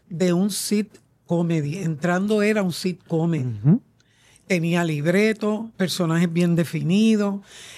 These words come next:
Speaker 1: Este, y, y yo creo que la gente añora eso. Pero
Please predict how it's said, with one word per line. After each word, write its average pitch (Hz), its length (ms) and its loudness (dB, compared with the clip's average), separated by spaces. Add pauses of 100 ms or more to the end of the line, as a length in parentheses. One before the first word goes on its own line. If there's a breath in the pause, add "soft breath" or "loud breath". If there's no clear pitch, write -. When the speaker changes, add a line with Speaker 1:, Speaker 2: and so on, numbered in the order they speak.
(180 loud breath)
Speaker 1:
Este, 180 580 -2
y, 190 220 0 (160)
y 196 100 0
yo 196 220 0
creo 269 260 0
que 196 260 0
la 185 240 0
gente 220 540 -2 (300)
añora 180 760 0
eso. 151 440 -6 (680)
Pero 226 560 2